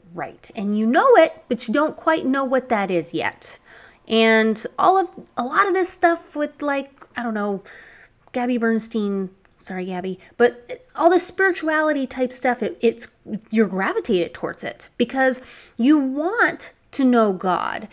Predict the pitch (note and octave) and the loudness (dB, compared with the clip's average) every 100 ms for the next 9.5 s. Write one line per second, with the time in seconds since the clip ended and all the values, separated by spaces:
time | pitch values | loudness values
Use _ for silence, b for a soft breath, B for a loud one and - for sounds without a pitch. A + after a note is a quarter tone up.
0 | B B A#3+ B3+ D4 F#4 F4+ E4+ D4+ D4 | B B 4 6 6 6 6 4 2 -2
1 | C#4 - C4+ B3+ - A3 A3 B3 A#3 A3+ | -4 -4 -4 -4 -6 -6 -2 -2 0 -2
2 | G#3+ A#3 A3+ G#3 G3 F#3+ F#3 - - G3+ | -2 -4 -2 -2 -4 -4 -6 -6 -4 -4
3 | - - - G3 F#3 E3+ F#3 F3 F3 F3+ | -4 -12 -6 -4 -4 -4 -4 -2 -2 -2
4 | F#3+ C4+ F4 - B3 G#3 F#3+ F3+ F3 F3 | -2 0 0 0 0 0 -2 -4 -4 -4
5 | F3 G#3+ A3 C#4+ A#4+ B3+ C#4 C#4 B3+ A3 | -8 -6 -2 -4 -6 -4 -2 0 -2 -4
6 | F3+ A#3+ A#3 G#3+ F#3+ G3+ F#3 F3+ F3 F3 | 0 0 2 0 -2 -2 -2 -2 -4 -4
7 | E3 E3 E3 - B B B G3+ - - | -6 -6 -6 -8 B B B -8 -4 0
8 | A#4+ C5+ B4+ - F4+ E4+ D4 C#4 C#4+ B3+ | 0 0 -6 -2 0 0 -2 -6 -4 -4
9 | A#3 A3 G#3 G#3 | -4 -6 -4 -6